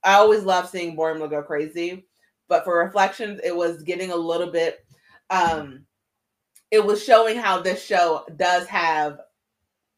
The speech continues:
um, connections to past episodes, and they're not all one-offs. These are, there are little hidden mysteries, and we get a doozy in episode five.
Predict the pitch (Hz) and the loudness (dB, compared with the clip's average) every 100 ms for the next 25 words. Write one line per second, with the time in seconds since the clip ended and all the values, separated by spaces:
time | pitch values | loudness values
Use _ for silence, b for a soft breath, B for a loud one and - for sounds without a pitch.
0 | _ 175 170 151 208 185 180 185 185 165 | _ -8 -6 -8 -8 -4 -4 -6 -12 -12
1 | 160 - 190 190 175 185 165 175 175 190 | -14 -14 -8 -4 -4 -6 -8 -8 -2 0
2 | 196 190 B B B 165 160 170 170 - | 0 -4 B B B -8 -6 -4 -2 2
3 | 170 160 160 160 147 87 147 170 165 160 | 2 2 -2 -6 -6 -10 -10 -10 -4 -4
4 | - 170 175 170 170 175 170 165 165 190 | -2 -2 -2 0 2 2 2 -4 -4 -6
5 | 170 165 170 190 156 131 139 151 160 156 | -8 -8 -12 -12 -12 -10 -8 -6 -6 -8
6 | b b - 180 247 330 240 339 392 202 | b b -6 -4 -2 -2 0 2 2 0
7 | 151 - - _ _ 190 196 190 185 175 | -6 -10 -20 _ _ -4 -2 -2 -2 -6
8 | 165 160 127 - | -4 -4 -4 -6